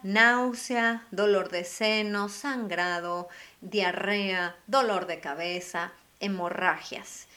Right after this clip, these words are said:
Y esas hemorragias son como estos sangrados intermenstruales, eh, que de-, que digamos que si ya se, se, se está pasando de lo normal, si, si estás sintiendo una hemorragia que ya estás usando,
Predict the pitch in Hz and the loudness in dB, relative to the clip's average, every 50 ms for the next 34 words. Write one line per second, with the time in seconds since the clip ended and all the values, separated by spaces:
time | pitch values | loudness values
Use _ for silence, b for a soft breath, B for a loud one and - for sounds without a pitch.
0 | B B B 214 233 247 254 294 285 311 247 226 208 196 214 220 254 269 254 262 | B B B 2 2 4 4 4 2 2 2 2 4 4 4 4 2 0 -2 -2
1 | 240 233 233 269 254 247 233 214 214 214 214 - 247 240 - 226 196 185 180 180 | -4 -2 -2 -2 -2 0 0 0 0 -2 -4 -6 -8 -8 -6 -6 -6 -2 0 2
2 | 185 185 196 208 220 220 - 208 185 - - 170 170 170 175 175 175 175 180 - | 2 2 2 0 -2 -2 -4 -8 -8 -4 -4 -4 -4 -4 -6 -8 -10 -10 -12 -14
3 | - - - 220 220 240 254 269 302 359 349 359 - B B B B B - 180 | -8 -2 0 2 2 2 4 4 4 4 2 0 -6 B B B B B -16 -16
4 | 185 - - 160 - - - 196 - - 220 208 190 202 202 196 196 190 - 208 | -16 -16 -16 -18 -18 -16 -16 -14 -6 0 0 0 2 2 0 -2 -4 -4 -2 -2
5 | 202 196 190 196 202 202 214 226 220 - - - 196 196 196 - 190 165 202 196 | -2 -2 -2 -2 -2 -2 -2 -4 -6 -6 -6 -4 -4 -4 -4 -8 -4 -2 0 0
6 | 208 202 - 254 233 - - - - - - - - 196 175 170 165 160 156 160 | 0 0 -4 -8 -8 -8 -8 -8 -8 -8 -8 -6 -4 -2 -2 -2 -2 -2 -4 -4
7 | 160 - - 180 - - - 180 180 - 170 - - - 202 233 254 254 254 247 | -6 -8 -10 -12 -10 -6 -6 -6 -4 -6 -8 -6 -2 -2 -2 -2 -2 -4 -2 -2
8 | 233 226 214 208 202 196 202 214 220 214 - 202 170 - - - 185 175 - - | -2 -2 -4 -4 -4 -4 -2 -2 -4 -4 -6 -10 -12 -12 -12 -12 -12 -12 -12 -8
9 | - 175 180 - 202 196 190 190 196 190 190 185 185 190 190 185 170 160 160 170 | -8 -6 -6 -6 -6 -8 -6 -4 -6 -4 -4 -4 -6 -6 -6 -6 -8 -8 -8 -8
10 | 170 180 - - 190 165 - - 170 160 175 180 180 - - 175 180 175 185 175 | -8 -10 -8 -8 -10 -10 -8 -10 -10 -6 -6 -6 -6 -6 -6 -6 -6 -6 -8 -12
11 | - - 175 180 180 185 180 170 | -10 -10 -10 -8 -6 -6 -6 -8